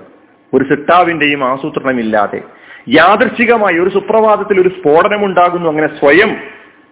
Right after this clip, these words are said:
സ്ഥാപിതമായി തീരുന്നു എന്നൊക്കെ പറയാൻ ബുദ്ധിയുള്ള ആളുകൾക്ക് സാധിക്കുമോ? ഒരു നിമിഷ നേരത്തേക്കെങ്കിലും, ഏ, അങ്ങനെ, അങ്ങനെയുള്ള വിശ്വാസം വെച്ച് പുലർത്താൻ ബുദ്ധിയുള്ള മനുഷ്യന്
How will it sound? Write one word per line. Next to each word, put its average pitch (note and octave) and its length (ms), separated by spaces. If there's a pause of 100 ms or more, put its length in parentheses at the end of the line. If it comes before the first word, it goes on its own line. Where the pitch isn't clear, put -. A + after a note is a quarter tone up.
(160)
സ്ഥാപിതമായി F3 600
തീരുന്നു D3+ 480
എന്നൊക്കെ D3+ 420 (100)
പറയാൻ A#2 420 (360)
ബുദ്ധിയുള്ള G#3+ 580
ആളുകൾക്ക് C#3 480
സാധിക്കുമോ? A#2+ 500
ഒരു G3+ 80
നിമിഷ E3+ 360
നേരത്തേക്കെങ്കിലും, E3 840 (480)
ഏ, - 40 (260)
അങ്ങനെ, E3 480
അങ്ങനെയുള്ള D#3 480
വിശ്വാസം D3+ 520
വെച്ച് C3+ 220
പുലർത്താൻ C3+ 480
ബുദ്ധിയുള്ള F#3 560
മനുഷ്യന് F3+ 360